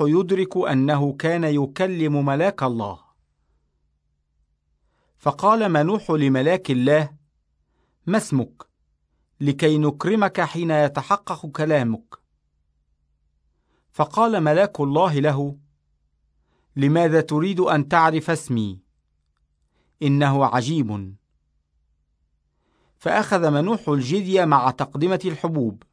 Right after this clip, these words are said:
وقدمها ذبيحة صاعدة على الصخرة لله، صانع العجائب. وكان منوح وزوجته يراقبان،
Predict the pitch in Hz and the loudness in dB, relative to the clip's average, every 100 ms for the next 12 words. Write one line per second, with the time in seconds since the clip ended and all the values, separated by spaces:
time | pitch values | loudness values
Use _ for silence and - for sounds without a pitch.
0 | _ _ _ _ _ _ _ _ _ _ | _ _ _ _ _ _ _ _ _ _
1 | _ _ _ _ - 151 151 165 135 220 | _ _ _ _ -2 0 2 0 2 2
2 | 226 202 214 170 147 202 233 - 190 196 | 2 2 2 2 0 0 -2 -2 -2 0
3 | 190 - 143 135 202 214 - 185 139 143 | 0 0 2 2 0 0 0 2 2 0
4 | 139 - 208 - 190 185 165 156 139 120 | -2 -4 -4 0 -2 0 -2 0 2 0
5 | 95 - _ _ _ _ _ _ _ _ | -4 -14 _ _ _ _ _ _ _ _
6 | _ - 170 170 165 156 165 151 143 135 | _ -4 2 4 2 0 0 2 0 -4
7 | - 127 _ _ _ _ _ _ _ _ | -6 -14 _ _ _ _ _ _ _ _
8 | _ _ _ _ _ _ _ 135 143 156 | _ _ _ _ _ _ _ -2 0 4
9 | 170 165 156 156 214 - 190 160 135 147 | 2 2 2 2 0 -2 0 2 2 0
10 | 135 196 202 175 180 160 156 170 170 165 | 0 -2 -2 -2 0 0 2 0 -2 -4
11 | 139 110 98 | -2 -4 -8